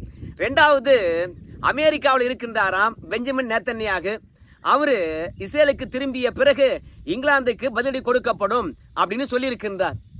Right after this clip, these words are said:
நெத்தன்யாவுக்கு இங்கிலாந்து மீது என்ன கோபம் அப்படின்னு பார்க்கும் பொழுது, பாலஸ்தீனம் என்ற நாடானது ஜோர்டானுடைய நதிக்கரைக்கு மேற்கு இல்லவே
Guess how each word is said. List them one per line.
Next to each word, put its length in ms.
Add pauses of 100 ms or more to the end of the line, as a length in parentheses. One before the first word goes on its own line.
(540)
நெத்தன்யாவுக்கு 760 (220)
இங்கிலாந்து 360
மீது 180
என்ன 200
கோபம் 640
அப்படின்னு 280
பார்க்கும் 360
பொழுது, 320 (720)
பாலஸ்தீனம் 600
என்ற 220 (120)
நாடானது 680 (880)
ஜோர்டானுடைய 680
நதிக்கரைக்கு 640
மேற்கு 420 (180)
இல்லவே 440